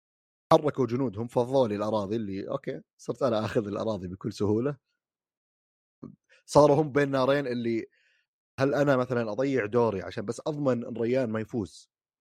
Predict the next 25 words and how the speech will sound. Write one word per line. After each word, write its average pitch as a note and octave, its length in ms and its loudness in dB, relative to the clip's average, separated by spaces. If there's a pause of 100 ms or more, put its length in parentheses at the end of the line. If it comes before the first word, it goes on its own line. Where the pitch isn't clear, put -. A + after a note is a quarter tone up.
(320)
وأفقد A#2 400 0
أنا B2+ 160 0
فرصتي A#2+ 420 -6
بالفوز G#2 380 -2
تمامًا، B2 440 -2 (1000)
ولا E3 360 6
أتأمل B2+ 480 -4
أنا A2 180 -6
بالفوز؟ F2+ 640 -14 (800)
ف-، A#2 40 0 (2250)
اختاروا G#2 240 -4
الخيار F2+ 680 -10
الثاني F#2 340 -8
إنهم E2+ 240 -8
يراهنون F2 300 -4
على E2 80 -6
الفوز، C#3+ 320 0
وأنا A2+ 140 0
اللي F2 140 -6
فزت - 220 -10
في - 60 -20
الأخير. - 340 -4
طبعًا C3+ 220 0
كالعادة G#2 500 2
يعني، - 380 -20